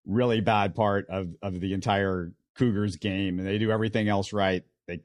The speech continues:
they just haven't been able to get the free throw thing down. You mentioned the Rockets. I just wanna say for a second, I don't wanna dwell too much on the Rockets, but,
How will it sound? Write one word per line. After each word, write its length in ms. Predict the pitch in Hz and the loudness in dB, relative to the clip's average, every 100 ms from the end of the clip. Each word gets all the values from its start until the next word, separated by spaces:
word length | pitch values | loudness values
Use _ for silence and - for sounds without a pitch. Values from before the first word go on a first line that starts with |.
| - | -8
they 100 | 92 | -6
just 320 | 87 107 101 | -6 -6 -2
haven't 240 | 104 95 92 | -2 -2 -2
been 120 | 95 | -4
able 240 | 98 90 | -4 -4
to 40 | 87 | -6
get 200 | 95 - | -6 -8
the 80 | |
free 200 | - 104 | -6 -4
throw 240 | 101 98 98 | -4 -4 -4
thing 300 | 98 92 90 | -4 -4 -4
down. 340 | 92 87 87 - _ _ _ _ - | -4 -4 -6 -10 _ _ _ _ -4
You 120 | 107 | 0
mentioned 320 | 117 107 113 | 0 0 0
the 40 | |
Rockets. 480 | 104 98 98 95 92 - 95 - | 2 2 2 -2 -10 -14 -20 -8
I 140 | 92 | -4
just 220 | 101 107 113 | -4 -4 -4
wanna 180 | 107 | -4
say 220 | 95 92 92 | -4 -6 -6
for 160 | 98 | -6
a 40 | 87 | -6
second, 360 | 98 90 87 | -6 -6 -8
I 80 | 82 | -8
don't 180 | 87 85 | -10 -8
wanna 140 | 92 | -8
dwell 280 | 95 95 90 | -8 -6 -6
too 160 | - 101 | -4 -4
much 240 | 95 87 | -2 -4
on 100 | 92 | -6
the 80 | 87 | -6
Rockets, 440 | 85 80 - 73 | -6 -8 -10 -16
but, 240 | - 78 | -14 -16